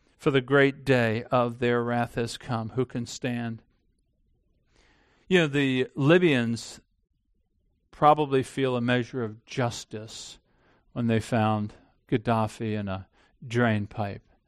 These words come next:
They don't know what justice is. For the great day of the wrath has come. You know, back in nineteen eighty, I was in college, and I remember Mount Saint Helens. And those of you who are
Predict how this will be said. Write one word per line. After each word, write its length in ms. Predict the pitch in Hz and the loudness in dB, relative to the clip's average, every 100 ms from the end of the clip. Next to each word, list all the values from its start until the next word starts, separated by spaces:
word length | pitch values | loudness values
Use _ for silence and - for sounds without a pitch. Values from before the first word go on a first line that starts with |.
| _ _ _ _ - | _ _ _ _ -2
They 180 | 131 120 | 0 2
don't 180 | 117 | 2
know 120 | 110 110 | 0 -2
what 140 | 104 | -4
justice 500 | - 110 - 117 - | -8 -10 -10 -12 -6
is. 420 | 120 117 - - _ _ _ _ _ _ _ _ _ _ _ _ _ _ _ _ _ _ _ _ _ _ _ _ _ | -4 -4 -10 -20 _ _ _ _ _ _ _ _ _ _ _ _ _ _ _ _ _ _ _ _ _ _ _ _ _
For 140 | - | -4
the 120 | 120 117 | -2 0
great 380 | 135 131 127 | 2 0 0
day 200 | - 127 | 0 0
of 100 | 120 | 0
the 100 | 110 | -2
wrath 340 | 107 117 117 - | -2 0 -2 -4
has 200 | 110 - | -10 -8
come. 420 | - 104 95 95 _ _ _ _ _ _ _ _ _ _ _ _ _ _ _ - - - - | -4 -2 -2 -6 _ _ _ _ _ _ _ _ _ _ _ _ _ _ _ -20 -20 -8 2
You 100 | 165 | 4
know, 100 | 147 | 6
back 260 | 165 170 | 6 4
in 80 | 160 | 2
nineteen 360 | 151 151 160 156 | 0 0 0 0
eighty, 240 | 156 147 | 4 6
I 80 | 143 | 4
was 120 | 135 | 4
in 100 | 135 | -4
college, 600 | - 156 180 156 127 127 | -2 4 8 8 6 4
and 140 | 135 131 | 2 2
I 40 | |
remember 560 | 131 135 151 156 139 127 | 2 2 2 2 2 0
Mount 300 | 139 139 - | 2 2 0
Saint 300 | - 123 107 | -4 -4 0
Helens. 580 | 156 139 104 98 - | 2 2 -2 -8 -14
And 180 | 117 107 | -12 -6
those 240 | 113 120 117 | -4 -4 -6
of 120 | 107 | -4
you 140 | 117 | -2
who 100 | 113 | -2
are 200 | 110 101 | -4 -6